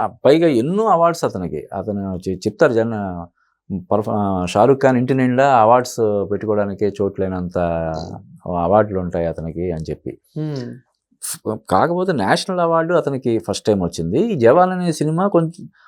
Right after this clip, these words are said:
Speaker 1: out and out కమర్షియల్ సినిమాకి ఇవ్వడం ఏంటని విమర్శలు ఉన్నాయి. మరి ఆ, ఆ పుష్ప సినిమా కూడా అంతే కదా మరి.
Speaker 2: ఆ.
Speaker 1: అప్పుడు అల్లు అర్జున్ కూడా ఇవ్వకూడదు కదా.
Speaker 2: మ్మ్.
Speaker 1: కదా. అంటే ఈ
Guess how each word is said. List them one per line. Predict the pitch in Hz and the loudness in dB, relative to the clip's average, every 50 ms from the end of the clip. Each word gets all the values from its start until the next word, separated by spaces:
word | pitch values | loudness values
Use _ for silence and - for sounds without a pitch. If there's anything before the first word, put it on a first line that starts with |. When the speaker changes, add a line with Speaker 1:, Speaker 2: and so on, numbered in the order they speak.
| _ - - - | _ -2 2 4
Speaker 1:
out | 143 151 156 | 4 4 4
and | 151 147 147 139 | 4 6 6 6
out | 135 - - | 6 4 0
కమర్షియల్ | 117 120 135 143 - - 151 135 123 117 113 110 104 104 98 95 | -2 0 0 0 2 2 4 4 4 4 4 4 4 4 2 2
సినిమాకి | 90 - 98 101 101 101 98 87 92 | 0 0 -2 0 -2 -2 -2 -2 -2
ఇవ్వడం | 90 90 92 95 95 95 92 | 0 0 2 2 2 2 0
ఏంటని | 92 87 92 113 165 214 220 190 147 - - - - | -2 -4 -4 -2 -2 -2 -2 -2 -4 -6 -8 -10 -18
విమర్శలు | - - - 90 95 92 95 98 87 - 82 85 | -20 -20 -12 -6 -4 -2 -2 -2 -2 -4 -4 -4
ఉన్నాయి. | 80 80 78 78 95 | -4 -4 -4 -2 2
మరి | 143 156 165 | 4 4 6
ఆ, | 147 143 - - - - - - - | 4 4 2 -4 -8 -12 -14 -8 -6
ఆ | 117 117 110 | -4 -4 -2
పుష్ప | - - 135 - - - 196 | -2 0 -2 0 0 2 0
సినిమా | 180 180 180 165 165 165 156 | 0 0 0 -2 -2 -2 -2
కూడా | 156 147 147 | -2 -2 -4
అంతే | 135 135 147 135 | -2 -2 -2 0
కదా | 131 127 120 | 0 0 -2
మరి. | 117 113 117 123 120 - - 143 139 | -4 -6 -8 -12 -14 -14 -10 -8 -6
Speaker 2:
ఆ. | 135 123 117 110 120 127 - | -6 -6 -8 -12 -10 -8 -6
Speaker 1:
అప్పుడు | 101 - 113 | 0 2 4
అల్లు | 107 107 123 143 | 4 6 6 4
అర్జున్ | 143 135 139 143 143 - | 4 4 2 -2 0 0
కూడా | - 135 131 | 2 2 4
ఇవ్వకూడదు | 117 113 117 113 110 107 95 101 | 4 4 4 4 4 2 2 2
కదా. | 95 92 92 98 98 - _ _ _ _ - | 0 0 -2 -4 -6 -10 _ _ _ _ -10
Speaker 2:
మ్మ్. | 147 151 151 143 135 123 117 - - | -8 -8 -6 -6 -8 -8 -6 -2 0
Speaker 1:
కదా. | 110 95 87 - - _ _ _ _ _ _ _ _ _ _ _ _ _ - | 2 2 2 0 -4 _ _ _ _ _ _ _ _ _ _ _ _ _ -4
అంటే | - 202 240 208 - - - - | 4 6 6 6 6 4 -2 -8
ఈ | 117 110 104 101 | -6 -4 -4 0